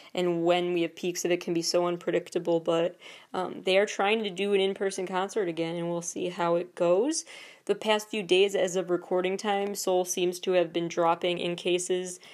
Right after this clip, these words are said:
and all of South Korea really is kind of on another decline. They had another concerning uptick in cases, but it's going back down again, so,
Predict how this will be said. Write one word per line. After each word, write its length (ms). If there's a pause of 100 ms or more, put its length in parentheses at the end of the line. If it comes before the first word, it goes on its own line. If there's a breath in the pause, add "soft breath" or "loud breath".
(120)
and 200
all 200
of 80
South 280
Korea 300
really 380
is 240 (340 loud breath)
kind 280
of 100
on 140
another 320
decline. 500
They 80
had 160
another 400
concerning 540
uptick 420
in 80
cases, 540
but 160
it's 120
going 220
back 240
down 240
again, 320
so, 480